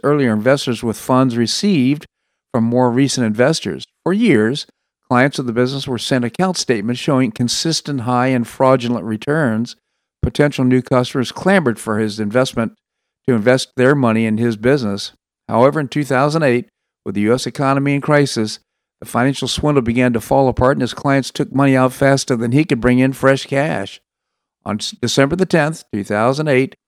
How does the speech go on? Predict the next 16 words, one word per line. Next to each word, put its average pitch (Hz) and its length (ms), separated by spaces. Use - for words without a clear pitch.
he 117 80
revealed 135 400
to 147 120
his 127 120
brother 131 320
and 123 100
two 165 140
sons 139 400
who 127 80
worked 131 300
in 127 100
the 110 80
legitimate 110 540
art 107 200
of 104 100
his 101 260